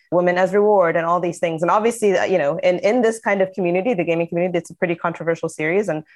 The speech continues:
she had her own challenges to face with the people who watched her series, but it was obviously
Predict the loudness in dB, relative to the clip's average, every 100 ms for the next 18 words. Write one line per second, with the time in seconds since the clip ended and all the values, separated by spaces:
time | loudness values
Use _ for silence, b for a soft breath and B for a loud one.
0 | b -4 0 0 2 0 2 0 -2 0
1 | 0 0 0 -2 -4 -2 -2 -2 -2 -2
2 | -2 -4 -2 -2 -2 -2 -2 -2 -6 -6
3 | -2 -2 0 0 2 0 -2 -6 -2 0
4 | -2 -2 -2 -2 -6